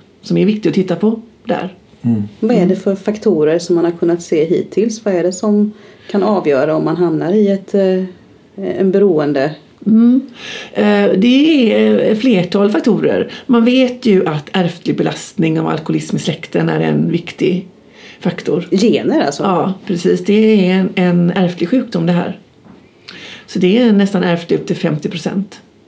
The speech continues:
Speaker 1: Ärftlighet i den. Alltså ärftlig risk för att hamna.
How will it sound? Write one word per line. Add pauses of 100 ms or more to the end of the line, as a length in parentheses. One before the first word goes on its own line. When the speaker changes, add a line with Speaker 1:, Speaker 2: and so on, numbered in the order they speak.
(160)
Speaker 1:
Ärftlighet
i
den. (200)
Alltså
ärftlig
risk
för
att
hamna.